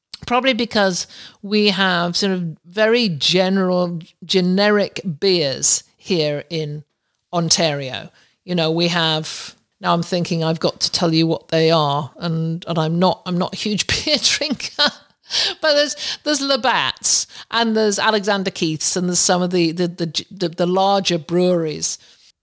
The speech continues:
But over the course of the last few years, hundreds of small craft breweries have opened up in Ontario. And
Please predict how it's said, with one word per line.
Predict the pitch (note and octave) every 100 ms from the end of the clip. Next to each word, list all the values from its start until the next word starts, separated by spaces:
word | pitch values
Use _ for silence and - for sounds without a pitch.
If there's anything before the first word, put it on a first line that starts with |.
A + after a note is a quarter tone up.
| -
But | G#3 B3 -
over | C4+ C#4+
the | B3+
course | - B3+ A3+
of | A3
the |
last | A3 G#3+ -
few | A3 G3
years, | G3 F#3 D3 C#3+ - - _ _ _ _ _
hundreds | - - A#3 F4+ A3+ D3 F#3+ - -
of | G3 F3
small | - G#3 G#3 G#3 G#3 -
craft | - F#3 F3 - F3
breweries | F#3 F#3 E3+ D#3+ D3+ D3+ -
have | F#3 F#3
opened | E3+ D#3 F3+
up | D#3+ D3+ -
in | D#3+
Ontario. | D3+ D#3 F3 F3+ D3+ A2 - - _ - - - - - - _ -
And | G3 F#3 F#3 F3+ F3 F3+ F3